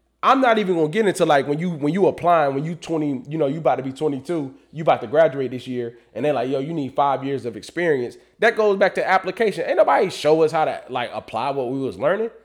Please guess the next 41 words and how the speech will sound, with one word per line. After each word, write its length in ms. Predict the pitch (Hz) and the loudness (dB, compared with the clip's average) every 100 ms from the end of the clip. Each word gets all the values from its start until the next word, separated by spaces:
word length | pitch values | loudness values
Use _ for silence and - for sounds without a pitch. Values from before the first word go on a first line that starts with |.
| _ _ _ | _ _ _
I 180 | - 254 | -2 4
ain't 120 | 247 | 4
trying 180 | 247 226 | 4 0
to 40 | 214 | 2
be 80 | |
no 160 | 220 190 | 0 2
a-hole, 240 | 269 277 | 4 4
but 100 | 214 | 4
that's 140 | 226 - | 0 -4
the 100 | 147 | -4
truth. 340 | - 320 - | -2 0 2
Like, 280 | 170 170 131 - | 4 2 2 -6
unless 240 | - 220 359 | 2 2 4
you 80 | 339 | 4
had 160 | 254 | 6
an 80 | 185 | 4
internship 640 | 135 247 269 240 233 254 - | 4 2 6 4 4 -2 -4
set 260 | - 220 | 0 4
up, 280 | 254 294 - | 6 4 2
like, 320 | 180 170 135 - _ | 2 2 0 -12 _
bro, 200 | 135 240 | -2 2
during 180 | 208 269 | 2 2
the 80 | 208 | 2
summer, 300 | 254 294 202 | 2 2 2
you 140 | 302 | 0
was 180 | 214 87 | -2 0
working, 340 | 127 220 190 | 2 2 0
going 240 | 156 196 208 | 0 2 2
back 180 | 196 | 0
home, 260 | 190 220 202 | 0 0 2
doing 160 | 185 220 | 2 2
what 100 | 208 | 2
you 60 | |
had 140 | 196 165 | 0 0
to 60 | |
do 80 | 254 | -4
for 160 | - 143 | 0 0
at 60 | |
least 180 | 202 302 | 0 -4
the 60 | - | -4
first, 360 | 180 180 - | -2 -2 -4